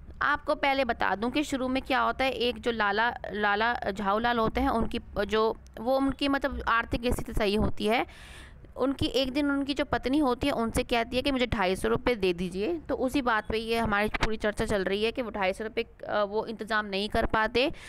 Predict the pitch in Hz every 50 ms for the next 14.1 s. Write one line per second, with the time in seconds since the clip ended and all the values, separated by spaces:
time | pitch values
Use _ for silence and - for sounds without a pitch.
0 | - - - - 214 226 - - 277 - - 196 196 214 - 226 226 220 208 220
1 | 226 - - - 202 - - 226 226 - 180 180 - - - 196 220 262 320 -
2 | - - - - - - - - - - 311 302 269 - - - - - - -
3 | - - - 311 - 339 269 214 - - - - - - - - - 226 294 320
4 | 330 - 285 254 254 254 262 285 294 277 - 277 277 220 247 220 220 240 262 247
5 | 226 233 220 202 190 180 - 220 - 247 254 247 262 240 226 226 233 262 - -
6 | - 226 240 - - 277 269 262 254 254 - - - - 214 226 226 - 247 269
7 | - 233 226 220 240 233 240 226 247 254 247 - 214 208 226 233 240 214 226 233
8 | 220 220 226 240 294 403 - - - - - - - - 254 247 233 226 233 254
9 | 247 233 247 233 220 214 226 240 254 254 254 - 247 262 269 - - 220 - 240
10 | 240 240 226 208 202 - 220 220 - - - 220 202 196 202 196 185 170 165 165
11 | 160 156 - 175 185 190 214 247 403 427 349 311 - - - - 233 240 254 247
12 | 277 277 277 285 285 285 - 254 247 240 247 254 262 233 220 226 247 254 254 254
13 | 247 226 220 214 214 - - 233 233 226 220 254 - - 202 - 226 233 240 226
14 | 208 185